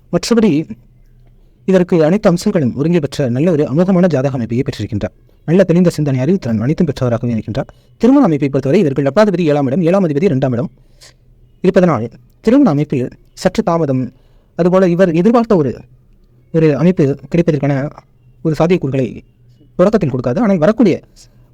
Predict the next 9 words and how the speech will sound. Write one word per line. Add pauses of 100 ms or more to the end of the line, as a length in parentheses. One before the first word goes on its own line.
(100)
வரன் (280)
ஒரு
நல்ல
வரனாக (1080)
அமையும்
பட்சத்தில் (300)
இவருக்கு (120)
வாழ்க்கை
சிறப்பாக,